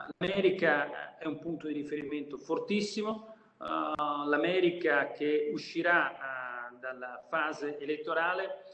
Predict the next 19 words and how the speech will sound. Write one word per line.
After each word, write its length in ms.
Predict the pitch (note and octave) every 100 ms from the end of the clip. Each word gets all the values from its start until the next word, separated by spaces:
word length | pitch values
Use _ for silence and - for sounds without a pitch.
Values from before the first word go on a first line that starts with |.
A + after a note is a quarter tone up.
| - _
sarà 320 | - D#3+ D3
un'America 840 | D#3 D#3 D#3 E3 D#3+ - D#3+ D3 -
che, 540 | C#3+ D3 C#3+ C#3+ C3+
eh, 60 | B2+
sono 220 | D3+ D3
certo 480 | D3 D#3+ D#3 D#3+ C#3
continuerà 500 | C3+ - C3+ C3+ C3+
a 60 |
guardare 640 | B2+ C3 C3+ C3 B2 B2+ A#2+
con 200 | C3 B2+ A#2+ B2
attenzione, 920 | D3 - D3 - - F3 F#3 F#3+ F#3 -
con 220 | D3 C#3+
empatia 800 | D#3 D3+ - D#3 - E3+ F3+ G#3 - - - -
ad 160 | C#3 C#3
un'Europa 840 | D3+ D3+ D#3 D#3 D3+ D3 D3 -
che 120 | D3
sente, 840 | B2+ - C#3 C#3 C3+ C#3 C3 C3+ C3+
eh, 80 | C#3
come 580 | C3+ B2+ B2+ B2+ -